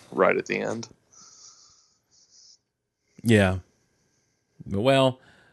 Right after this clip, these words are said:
Speaker 2: yeah, but they left that little hope in there. He's like, "R two, he's," you know, I, just the lack of faith that three P O has in R two was funny.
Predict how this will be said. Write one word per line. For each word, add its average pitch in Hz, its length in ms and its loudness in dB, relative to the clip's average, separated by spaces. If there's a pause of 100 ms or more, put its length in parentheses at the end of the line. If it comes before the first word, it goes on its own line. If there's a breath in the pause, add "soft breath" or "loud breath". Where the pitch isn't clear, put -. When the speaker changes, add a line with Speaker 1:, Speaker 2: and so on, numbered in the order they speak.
(720 soft breath)
Speaker 2:
yeah, 117 220 0
but 127 140 -4
they 151 120 2
left 160 180 0
that 139 120 0
little 127 160 2
hope 123 240 0
in 110 120 -2
there. 104 160 0
He's 104 120 -4
like, 107 220 -4
"R 277 160 -6
two, 98 260 -6
he's," 160 360 -6
you 120 120 -2
know, 107 260 0
I, 101 280 -6
just 120 400 -4
the 110 80 -4
lack 113 300 2
of 95 120 -6
faith 107 320 0
that - 100 -18
three 104 200 -2
P 101 100 0
O 95 80 2
has 98 200 2
in 92 80 -2
R 92 120 0
two 90 200 -4
was 90 140 -2
funny. 85 440 -6